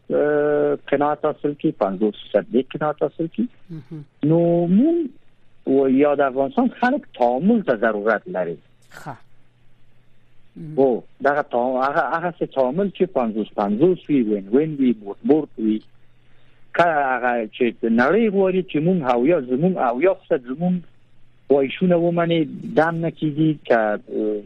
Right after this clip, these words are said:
Speaker 1: امارت اسلامي ووایي چې اویا فیصد زما خواهشونه ومني، دم نه کیږي.
Speaker 2: مهم.
Speaker 1: رای حل،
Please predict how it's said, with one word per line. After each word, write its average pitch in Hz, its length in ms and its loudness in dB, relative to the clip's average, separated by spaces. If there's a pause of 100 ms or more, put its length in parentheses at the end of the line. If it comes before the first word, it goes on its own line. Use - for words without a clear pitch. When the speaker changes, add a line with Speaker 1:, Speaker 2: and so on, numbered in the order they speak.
Speaker 1:
امارت 107 320 2
اسلامي 160 680 0
ووایي 147 640 2
چې 135 160 2 (480)
اویا 113 260 2
فیصد 131 300 -2
زما 110 260 2
خواهشونه 143 560 0
ومني، 135 380 2
دم 151 220 2
نه 160 160 -2
کیږي. 165 380 0 (200)
Speaker 2:
مهم. 147 300 -12 (200)
Speaker 1:
رای 185 520 2
حل، 208 400 -2